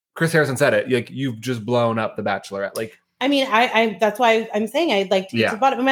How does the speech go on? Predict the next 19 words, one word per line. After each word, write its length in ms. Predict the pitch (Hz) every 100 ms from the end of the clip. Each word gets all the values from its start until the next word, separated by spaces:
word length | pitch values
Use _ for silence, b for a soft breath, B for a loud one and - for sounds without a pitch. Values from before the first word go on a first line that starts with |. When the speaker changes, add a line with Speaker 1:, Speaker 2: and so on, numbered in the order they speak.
| 277
Speaker 2:
mean, 80 | 269
I, 60 |
I 0 | 240
really 240 | 240 233
like 240 | 247 269 269
her. 180 | 190 175
I, 340 | 156 196 190 -
I 220 | 190 185
like 560 | 190 185 190 190 _ _ _ _ _ _ _ _
where 280 | 190 208 185
she's 320 | - 208 196
at, 260 | 226 277 208
maybe 220 | 185 190
'cause 140 | 190
I'm 180 | 185 180
in 80 | 185
a 60 |
similar 380 | 185 180 180 175
place. 680 | 175 - 277 294 285 - -